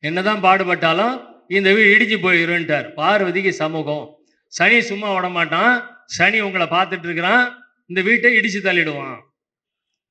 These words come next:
பார்வதிக்கு செம கடுப்பு. என்னய்யா சிவபெருமான், நம்ம புருஷன் தானே ஹெட்டு, சிவன் தானே ஹெட்டு, சனி என்ன நம்ம வீட்டை இடிக்கிறது?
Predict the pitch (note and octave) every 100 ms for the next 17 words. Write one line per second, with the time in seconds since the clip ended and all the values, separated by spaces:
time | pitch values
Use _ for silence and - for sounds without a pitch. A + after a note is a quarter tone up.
0 | _ _ - D#3 G#3 G3+ G3+ F#3+ - D#3+
1 | F#3+ E3+ F3 C#3 A#2 - _ _ _ _
2 | _ B3 C4+ G3 D3 F3+ A#3 A#3 A#3 A3
3 | D#3+ G#3+ F#3+ A3+ G3+ A#3+ A3+ A#3+ G3+ G3
4 | G3 E3+ - - _ _ _ _ _ _
5 | - A#3+ B3+ B3+ A#3+ G#3+ G3 G#3 C#3+ -
6 | - - _ _ - D3 F#3 C#4+ C#4+ C#4
7 | C#4 B3+ B3+ C4 B3 A#3+ A#3 G#3+ G3+